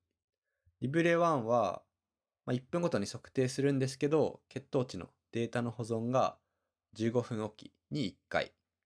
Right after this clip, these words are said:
というところらしくて、ただリブレツーはこれが、えー、一分ごとに常に保存ができる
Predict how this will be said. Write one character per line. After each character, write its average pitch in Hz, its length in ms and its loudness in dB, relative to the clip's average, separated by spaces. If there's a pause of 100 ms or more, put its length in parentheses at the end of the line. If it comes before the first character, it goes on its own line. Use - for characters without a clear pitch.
(1300)
と 98 100 -8
い 95 40 -2
う 87 60 -6
と - 100 -18
こ 92 140 -4
ろ 90 80 0
ら 87 100 -2
し - 80 -10
く - 120 -20
て、 98 440 -2 (380)
た 151 100 0
だ 127 60 2
リ 123 100 0
ブ 135 100 0
レ 143 120 2
ツ 151 180 -4
ー 151 80 2
は 165 160 4
こ 135 100 -4
れ 127 60 0
が、 123 260 2 (760)
え 95 80 -8
ー、 92 100 -4
一 98 100 -8 (100)
分 143 160 0
ご 135 100 -2
と 101 120 -2
に - 180 -12 (220)
常 92 220 -2
に 82 120 -10 (200)
保 101 60 -8
存 92 200 -2
が 107 180 0
で 104 120 -6
き - 160 -12
る - 100 -18